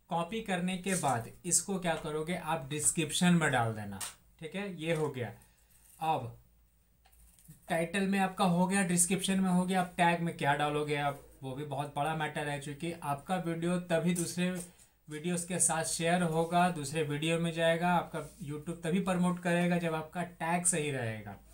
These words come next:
तो क्या करना है, आपने जो title में दिया है, जो description में दिया है, और बाकी जो ये नीचे बचा हुआ है, ठीक है ना, ये जितने बाकी नीचे बचा हुआ है, ये सारा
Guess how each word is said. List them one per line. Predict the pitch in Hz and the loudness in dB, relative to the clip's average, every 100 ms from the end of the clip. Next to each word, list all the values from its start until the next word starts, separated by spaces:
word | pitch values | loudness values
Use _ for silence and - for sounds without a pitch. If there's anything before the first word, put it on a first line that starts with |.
| - _ _ _ - | -20 _ _ _ -8
तो | 170 127 117 - - | -6 -4 -8 -14 -6
क्या | 185 185 | -2 -2
करना | 185 180 180 | -2 -2 -2
है, | 180 185 - | -2 -4 -6
आपने | 151 151 185 202 | -8 -4 -2 -2
जो | 185 202 202 - | -2 -2 -2 -4
title | 151 151 185 | -6 -4 -2
में | 180 175 | -2 -2
दिया | 175 175 | 0 2
है, | 175 | 4
जो | 175 170 | 4 2
description | 156 147 170 165 180 180 | 0 0 0 2 4 4
में | 175 | 4
दिया | 175 170 170 | 4 4 4
है, | 175 | 2
और | 160 151 | 0 0
बाकी | 147 147 202 196 | 2 2 0 0
जो | 196 | 2
ये | 190 | 2
नीचे | 156 151 180 | 0 -2 0
बचा | 165 143 147 | 0 0 0
हुआ | 120 117 110 | 0 -2 -4
है, | 101 - - - - - | -10 -16 -20 -20 -20 -20
ठीक | 135 151 | -12 -10
है | |
ना, | 147 131 - - - 175 | -8 -10 -14 -20 -20 -10
ये | 175 185 | -6 0
जितने | 175 175 220 | 0 0 0
बाकी | 185 180 190 | 0 0 2
नीचे | 180 175 175 | 2 2 2
बचा | 156 143 123 | 0 -2 0
हुआ | 117 117 | 0 0
है, | |
ये | 147 | 2
सारा | 156 - 165 160 160 143 110 | 2 4 4 6 6 4 0